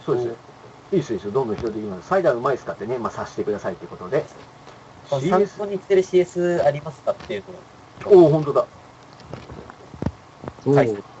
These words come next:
Speaker 2: はい、お願いします。
Speaker 3: 参考にしてるシーエス、結構いろんなシーエスの概要とかには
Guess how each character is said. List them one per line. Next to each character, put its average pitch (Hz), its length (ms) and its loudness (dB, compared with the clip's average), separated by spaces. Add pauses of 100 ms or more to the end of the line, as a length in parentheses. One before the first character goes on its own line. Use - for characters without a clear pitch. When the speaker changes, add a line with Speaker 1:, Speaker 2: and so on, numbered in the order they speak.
(100)
Speaker 2:
は 92 80 -10
い、 101 40 -10
お 98 40 -8
願 95 100 -2
い 104 40 -10
し 101 60 -12
ま - 120 -20
す。 - 100 -20 (680)
Speaker 3:
参 131 200 2
考 139 140 2
に 139 160 6
し 143 60 -4
て 143 100 2
る 143 80 4
シ 143 160 -4
ー 139 100 6
エ 139 40 4
ス、 139 320 2 (160)
結 208 180 -6
構 151 320 6 (240)
い 131 80 4
ろ 185 80 4
ん 196 60 4
な 202 80 4
シ 190 160 -2
ー 190 100 6
エ 185 40 2
ス 185 360 2 (480)
の 151 240 6
概 139 280 4
要 151 180 6
と 156 100 0
か 147 120 2
に 101 100 -2
は 92 180 -8